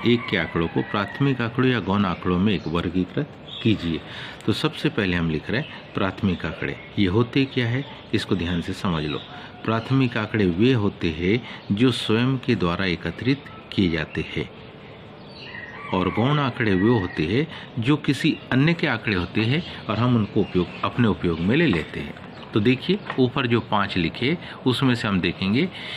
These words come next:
कि कौन से आंकड़े प्राथमिक है। तो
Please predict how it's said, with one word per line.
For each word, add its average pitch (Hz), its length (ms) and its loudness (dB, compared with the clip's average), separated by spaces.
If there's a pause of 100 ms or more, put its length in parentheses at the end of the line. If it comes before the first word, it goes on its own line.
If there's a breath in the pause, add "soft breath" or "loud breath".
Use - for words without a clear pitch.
(260 loud breath)
कि 151 100 0
कौन 160 260 2
से 160 160 0
आंकड़े 156 360 0 (920 loud breath)
प्राथमिक 127 480 2
है। 151 120 0 (420 loud breath)
तो 143 120 4